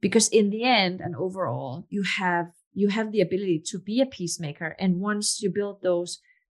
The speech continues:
positive vibrations, wherever you stand, wherever you are,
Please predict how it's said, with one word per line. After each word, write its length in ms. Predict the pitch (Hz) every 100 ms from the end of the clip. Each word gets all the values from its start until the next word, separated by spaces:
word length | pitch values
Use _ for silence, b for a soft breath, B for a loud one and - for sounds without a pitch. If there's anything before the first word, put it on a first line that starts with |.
| _ -
positive 540 | - 247 240 214 196
vibrations, 640 | 185 175 170 175 180 170 185
wherever 300 | 190 220 240
you 100 | 185
stand, 520 | - 175 160 226 269 214
wherever 260 | 175 175 180
you 200 | 175 -
are, 400 | 156 190 285